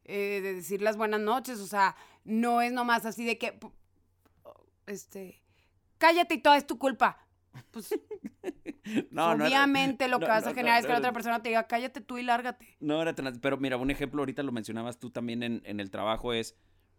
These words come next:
Speaker 2: estás, estás en una, en una sociedad y sale algo mal en, con uno de tus clientes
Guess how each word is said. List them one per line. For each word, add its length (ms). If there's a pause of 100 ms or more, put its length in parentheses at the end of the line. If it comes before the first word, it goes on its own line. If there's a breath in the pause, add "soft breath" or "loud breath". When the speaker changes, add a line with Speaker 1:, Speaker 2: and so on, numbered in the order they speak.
Speaker 2:
estás, 420
estás 300
en 80
una, 400
en 140
una 140
sociedad 500
y 120
sale 380
algo 240
mal 420
en, 640
con 240
uno 180
de 80
tus 180
clientes 480